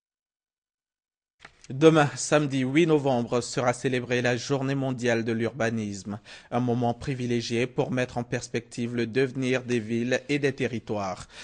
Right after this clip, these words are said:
Le ministre de la Construction, du Logement, de l'Assainissement et de l'Urbanisme s'est prononcé sur cette journée au nom du gouvernement. Je vous propose de suivre son message. Les propos sont recueillis par Noussangare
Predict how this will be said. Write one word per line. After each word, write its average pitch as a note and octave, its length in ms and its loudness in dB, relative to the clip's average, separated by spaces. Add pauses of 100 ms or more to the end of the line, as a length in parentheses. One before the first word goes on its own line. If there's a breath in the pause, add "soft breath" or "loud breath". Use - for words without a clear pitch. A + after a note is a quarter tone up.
(160 loud breath)
Le A#2+ 140 2
ministre A#2 360 0
de A#2 100 -2
la A2 120 -2
Construction, A#2+ 720 -6
du A#2+ 140 -2
Logement, B2 480 0
de A#2 100 0
l'Assainissement B2+ 800 0
et A2+ 80 -2
de A2+ 80 -2
l'Urbanisme A#2 720 -2
s'est C3+ 160 -2
prononcé A#2+ 500 -4
sur C3 180 -4
cette D3 280 -4
journée A#2+ 360 0 (280 loud breath)
au B2 100 2
nom C#3 160 2
du D#3+ 140 0
gouvernement. A2 760 0
Je C3 140 -4
vous D3+ 140 -2
propose A#2 500 -2
de A#2 200 -2
suivre G#2+ 480 -8 (120)
son A#2+ 200 -6
message. G2+ 520 -6 (320 loud breath)
Les B2 80 2
propos A#2 240 -6
sont A2+ 180 -8
recueillis A2+ 520 -4
par A2+ 360 -4
Noussangare B2+ 560 -4